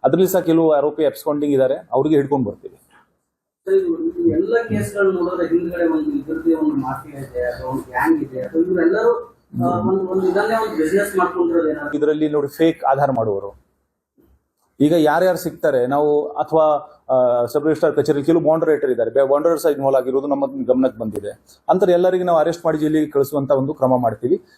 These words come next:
Speaker 1: And, ಆ, ನಾನು ಈಗಾಗಲೇ ಹೇಳಿದ ಹಾಗೆ ಒಂದು ನಾರಾಯಣ್ ಅವ್ರ ಕೇಸಲ್ಲಿ ಒಂದು ರೌಡಿ ಶೀಟರ್ನು ಸಹ ನಾವು ಅರೆಸ್ಟ್ ಮಾಡಿದ್ದೀವಿ.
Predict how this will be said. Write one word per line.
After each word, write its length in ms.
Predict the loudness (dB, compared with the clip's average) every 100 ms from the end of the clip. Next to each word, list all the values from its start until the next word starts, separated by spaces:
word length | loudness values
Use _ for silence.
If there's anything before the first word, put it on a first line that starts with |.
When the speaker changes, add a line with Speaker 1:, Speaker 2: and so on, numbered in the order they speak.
| -2 0
Speaker 1:
And, 160 | 2
ಆ, 180 | 4 2
ನಾನು 360 | 0 -2 -2 0
ಈಗಾಗಲೇ 320 | 2 2 2
ಹೇಳಿದ 160 | 2 0
ಹಾಗೆ 200 | 0 -2
ಒಂದು 180 | -2
ನಾರಾಯಣ್ 300 | 0 0 0
ಅವ್ರ 220 | 0 -2 0
ಕೇಸಲ್ಲಿ 460 | -4 -4 -6 -4 -4
ಒಂದು 380 | -6 0 2 4
ರೌಡಿ 260 | 2 0
ಶೀಟರ್ನು 320 | -2 0 -2 0
ಸಹ 140 | 0
ನಾವು 160 | 2 2
ಅರೆಸ್ಟ್ 260 | 0 -6
ಮಾಡಿದ್ದೀವಿ. 360 | -12 -12 -14